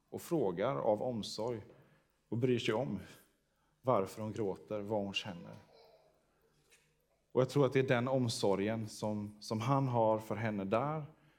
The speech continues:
och det djupa intresset han har för hur, var hon är, hur hon mår. Det är det som också ligger bakom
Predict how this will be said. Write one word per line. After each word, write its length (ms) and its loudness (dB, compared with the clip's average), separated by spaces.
och 100 -4
det 280 4
djupa 400 2
intresset 540 -6
han 100 -6
har 240 -4
för 180 -4
hur, 360 -4
var 280 4
hon 160 -4
är, 300 -4
hur 180 -10
hon 140 -6
mår. 320 -4
Det 80 6
är 40 4
det 260 0
som 200 -8
också 260 -4
ligger 240 0
bakom 640 -2